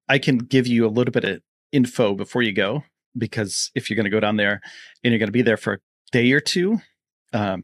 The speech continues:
cool. If you're gonna be there for a day, that's cool too, or however long you're gonna be there. But I would suggest, um, one, charge everything to full capacity. Charge everything you got, every camera,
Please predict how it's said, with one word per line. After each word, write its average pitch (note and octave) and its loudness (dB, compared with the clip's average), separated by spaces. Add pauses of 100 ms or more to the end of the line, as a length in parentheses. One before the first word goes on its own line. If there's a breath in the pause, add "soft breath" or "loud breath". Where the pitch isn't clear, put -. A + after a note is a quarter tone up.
cool. C3 0
If - -6
you're A2+ -4
gonna A2+ 0
be A2+ -2
there A2 0
for A2 -4
a A2 -2
day, G#2+ 0
that's D3+ -8
cool D#3 -6
too, D3+ -4 (400 loud breath)
or A#2 2
however A#2+ 0
long A2 0
you're G#2+ 0
gonna B2 0
be G#2+ -2
there. A2+ -2 (380 loud breath)
But A2 -2 (360)
I C#3 2
would C#3+ 0
suggest, A#2 0 (400)
um, G2 -2 (140)
one, B2+ 2
charge D3 0 (140)
everything B2 2
to - -6
full A2 -2
capacity. E2+ -8 (480)
Charge A#2 0
everything B2+ 0
you A2+ 2
got, G2 0 (400 loud breath)
every B2+ 2
camera, F2+ -4